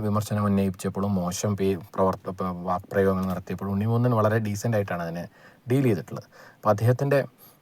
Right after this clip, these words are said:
ആ ഒരു കൾച്ചറുണ്ട്, ഒരാളോട് പെരുമാറുന്നതിൻ്റെ കൾച്ചറും രീതിയൊക്കെ തന്നെ വളരെ മാന്യമായിട്ടുള്ളതാണ്. അപ്പോൾ ഉണ്ണി മുകുന്ദൻ അവിടെ അദ്ദേഹം വായ കൊണ്ട് സംസാരിക്കാതെ, പ്രതികരിക്കാതെ അദ്ദേഹത്തിൻ്റെ സിനിമ കൊണ്ട് അദ്ദേഹം കാണിച്ചു തരികയാണ്.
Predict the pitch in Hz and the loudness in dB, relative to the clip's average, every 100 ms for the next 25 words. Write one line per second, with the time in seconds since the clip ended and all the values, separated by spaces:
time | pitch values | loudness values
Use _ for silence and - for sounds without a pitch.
0 | - - 104 117 123 117 - - - 104 | -18 0 4 6 6 2 -4 -6 -2 -2
1 | 98 98 87 71 67 85 90 85 85 95 | 0 -4 -2 -4 -6 -6 -6 -6 -8 -6
2 | 87 85 - 98 90 87 85 85 82 85 | -6 -8 -6 -4 -4 -4 -6 -6 -6 -6
3 | 82 - 87 90 85 82 80 82 82 80 | -8 -10 -10 -8 -8 -8 -8 -8 -8 -10
4 | 85 82 87 107 98 90 98 101 90 82 | -6 -4 -2 -2 -2 0 0 2 0 -2
5 | 69 - - - - - _ 113 110 131 | -8 -14 -18 -20 -20 -20 _ -4 0 2
6 | 139 139 151 127 113 98 - 95 92 92 | 2 4 4 4 2 0 -4 -8 -6 -6
7 | 98 95 95 87 87 95 101 95 90 - | -4 -4 -6 -6 -2 0 0 0 -2 -6
8 | - 95 92 90 170 - 85 117 165 98 | -12 -12 -8 -8 -6 -6 -6 -8 -12 -8
9 | 92 90 87 87 85 90 95 107 110 104 | -6 -4 -6 -6 -6 -8 -4 0 2 2
10 | 90 90 87 90 85 85 85 76 71 73 | 0 -4 -8 -6 -6 -6 -8 -6 -6 -8